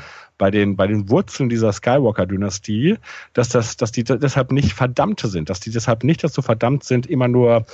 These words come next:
Böses zu generieren. Und dann eine entsprechende Überwindung dieses Problems, ähm, äh, das wäre für mich eine interessante Aufgabe für Luke gewesen. Und das hätte uns auch,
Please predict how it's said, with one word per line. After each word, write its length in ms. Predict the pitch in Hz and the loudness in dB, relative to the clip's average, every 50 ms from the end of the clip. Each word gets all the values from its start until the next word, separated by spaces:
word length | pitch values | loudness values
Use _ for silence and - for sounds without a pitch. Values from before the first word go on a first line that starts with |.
| - - _ _ | -20 -20 _ _
Böses 280 | - 120 143 156 135 - | 2 2 4 4 2 0
zu 100 | - - | -2 0
generieren. 500 | 85 82 85 80 73 71 60 50 50 - _ _ - - - - - - _ _ - | 0 2 2 2 0 0 -4 -4 -8 -16 _ _ -20 -20 -20 -20 -20 -20 _ _ -2
Und 600 | 110 107 104 104 101 101 98 - - - 104 101 | 0 2 4 4 2 2 0 -4 -8 -12 -2 -2
dann 140 | 107 120 104 | 0 0 0
eine 240 | 104 120 123 117 | 0 -2 0 0
entsprechende 640 | 110 107 - - - - 127 131 - - 131 120 127 | -2 -4 -4 -8 -4 -2 -2 -2 -2 -2 -2 -2 0
Überwindung 920 | 117 147 123 127 120 113 110 139 170 220 247 240 214 190 156 139 123 104 - | -2 0 0 0 0 0 2 0 0 2 0 -2 0 0 2 2 0 -2 -4
dieses 320 | - 143 175 196 170 - | -8 -8 -6 -6 -6 -6
Problems, 760 | - - 143 131 127 123 147 139 107 92 87 - - - - _ _ _ - | -4 -6 -2 -2 2 2 4 2 2 0 -4 -8 -14 -16 -18 _ _ _ -6
ähm, 640 | 104 98 95 95 92 92 90 90 87 87 82 76 - _ - - - - - - _ _ _ _ _ - | -2 0 0 2 2 0 0 0 -2 -2 -4 -6 -10 _ -20 -20 -20 -20 -20 -20 _ _ _ _ _ -4
äh, 300 | - 101 98 101 101 95 | -2 0 0 0 0 0
das 240 | 98 120 131 - - | 0 -2 -2 0 2
wäre 320 | 165 165 160 165 156 156 | 2 2 4 4 2 2
für 160 | 147 - 147 139 | 2 0 -2 0
mich 240 | 147 135 - - | 0 -2 -2 -4
eine 200 | 127 123 123 127 | -4 -2 -2 -2
interessante 1080 | 123 123 - - 113 - - - 120 131 170 180 - - 160 156 151 147 147 151 147 - - - - - - _ _ _ _ - | -2 -2 -4 -6 -6 -6 -4 -2 -2 0 0 -2 -2 0 0 2 2 2 2 2 0 -2 -8 -20 -20 -20 -20 _ _ _ _ -4
Aufgabe 500 | 113 107 123 131 127 - 131 123 127 127 | 0 0 0 0 0 0 0 2 2 0
für 140 | 107 - 120 | 0 -2 -4
Luke 220 | 117 120 113 - 110 | -4 -4 -2 -4 -2
gewesen. 280 | 110 156 175 135 107 | 0 2 0 2 0
Und 100 | 107 104 | 0 -2
das 120 | 117 - 151 | -2 0 0
hätte 160 | 147 - 139 | -2 0 0
uns 120 | 123 - | -4 0
auch, 340 | - 269 277 - - - | 2 2 2 0 -2 -10